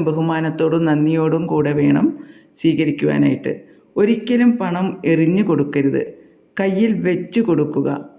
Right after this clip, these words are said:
പണം കൊടുക്കുമ്പോൾ "പോയി തിരികെ വരൂ" എന്ന് മനസ്സിൽ പറയുക. എങ്കിൽ മഹാലക്ഷ്മി ദേവിയുടെ അനുഗ്രഹവും നമുക്കുണ്ടാവുകയും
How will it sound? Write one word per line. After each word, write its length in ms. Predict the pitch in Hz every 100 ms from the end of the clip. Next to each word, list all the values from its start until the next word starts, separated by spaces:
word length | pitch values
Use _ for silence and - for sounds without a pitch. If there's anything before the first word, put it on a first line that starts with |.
| -
പണം 260 | 190 214 233
കൊടുക്കുമ്പോൾ 560 | 208 165 - 160 156 151 151 -
"പോയി 220 | 180 202 214
തിരികെ 280 | 185 175 202 185
വരൂ" 180 | 165 170
എന്ന് 160 | 156 165 180
മനസ്സിൽ 340 | 160 160 233 - -
പറയുക. 360 | 156 143 139 139 - - - _ _ _ -
എങ്കിൽ 260 | 185 196 226 - -
മഹാലക്ഷ്മി 600 | 180 196 202 202 196 202 208 170
ദേവിയുടെ 400 | 160 160 165 185 - 165
അനുഗ്രഹവും 500 | 160 170 170 165 190
നമുക്കുണ്ടാവുകയും 800 | 160 147 165 151 147 143 143 139